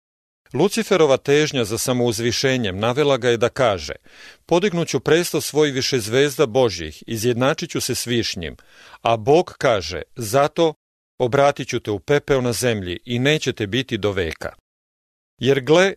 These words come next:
ide dan koji gori kao peć i svi će ponositi i svi koji rade bezbožno biti strnjika i upalit će ih dan koji ide,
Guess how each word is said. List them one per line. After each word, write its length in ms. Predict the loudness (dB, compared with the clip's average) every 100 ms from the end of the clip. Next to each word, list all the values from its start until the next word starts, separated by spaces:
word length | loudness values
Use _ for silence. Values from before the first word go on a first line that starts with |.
| _
ide 300 | -4 0 0
dan 360 | 2 2 0 -2
koji 240 | -4 -2
gori 280 | 0 0 0
kao 260 | 2 2 2
peć 500 | 2 0 0 -6 -12 -8
i 80 | -6
svi 220 | -4 -2
će 160 | -2
ponositi 720 | 0 2 2 0 -6 -6 -6 -4
i 120 | -6
svi 220 | -4 -4
koji 260 | -2 0 2
rade 300 | 2 2 0
bezbožno 540 | 0 0 0 -4 -2
biti 280 | -4 -4 -6
strnjika 600 | -6 -4 -2 -4 0 0 0 _ -20 -20 -16 -4
i 120 | -2
upalit 440 | 0 2 4 2
će 220 | 0 -2
ih 100 | -2
dan 300 | 0 2 0
koji 320 | -2 0 0 0
ide, 360 | -2 0 0